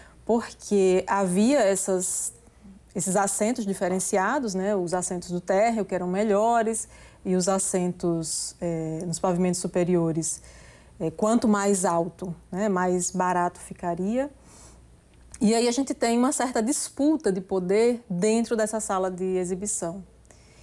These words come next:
E eu falo no livro que, na verdade, havia uma inversão de ordem, né? Porque a gente tinha as pessoas que podiam pagar mais pelo bilhete sentando no pavimento térreo e as pessoas que pagavam mais barato, né,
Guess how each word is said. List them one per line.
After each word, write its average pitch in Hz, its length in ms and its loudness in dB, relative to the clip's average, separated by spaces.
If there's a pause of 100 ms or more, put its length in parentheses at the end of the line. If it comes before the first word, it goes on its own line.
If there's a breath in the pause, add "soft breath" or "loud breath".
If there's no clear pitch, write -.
(300 soft breath)
E 202 640 4
eu 208 100 2
falo 220 300 0
no 247 160 2
livro 233 260 2
que, 233 60 -2
na 233 100 2
verdade, 220 300 2
havia 214 240 2
uma 233 120 2
inversão 247 720 2
de 254 120 2
ordem, 170 560 0 (440)
né? 175 200 -8
Porque 196 300 -4
a 180 60 4
gente 190 260 -4
tinha 180 320 -2
as 175 100 -2
pessoas 202 340 2
que - 80 -2
podiam 220 320 2
pagar 220 540 0
mais 190 680 -4 (480 soft breath)
pelo 185 180 2
bilhete 196 440 2
sentando 190 420 -2
no 175 80 -4
pavimento 175 460 -4
térreo 196 460 -2 (1040 soft breath)
e 233 560 2
as 208 160 -2
pessoas 220 320 0
que - 60 -12
pagavam 202 360 2
mais 202 200 0
barato, 220 580 -2
né, 233 300 -2